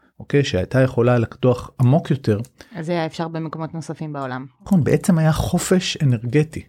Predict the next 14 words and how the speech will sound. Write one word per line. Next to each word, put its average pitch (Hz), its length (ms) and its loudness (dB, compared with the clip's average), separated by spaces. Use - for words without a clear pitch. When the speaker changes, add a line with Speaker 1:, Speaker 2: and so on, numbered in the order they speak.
Speaker 1:
יכולת 160 380 0
Speaker 2:
אבל 160 360 0
לא 208 360 2
יוצר 190 600 -2
איזשהו 165 460 -8
חוסר 180 420 -8
איזון, 202 520 -4
כאילו, 185 300 0
poking 190 380 4
the 180 120 4
bear, 196 240 2
מה 220 100 -4
שנקרא? 226 440 -4
Speaker 1:
נכון. 113 320 -2